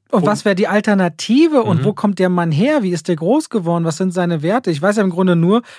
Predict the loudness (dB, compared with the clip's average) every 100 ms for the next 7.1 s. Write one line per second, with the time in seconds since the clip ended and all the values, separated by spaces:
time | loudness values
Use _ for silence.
0 | -6 -2 0 0 -2 -2 -2 -2 -2 -6
1 | -6 -6 -4 -4 -6 -6 -6 -4 -4 -4
2 | -2 -2 -4 -4 -6 -6 -10 -10 -4 -2
3 | 0 0 0 -4 -6 -12 -8 0 2 2
4 | 0 -4 -6 -6 -8 -2 -2 -2 -6 -8
5 | -6 -6 -6 -8 -10 -18 -16 -6 -2 0
6 | 0 -2 -2 -2 -2 -2 -2 -2 -4 -8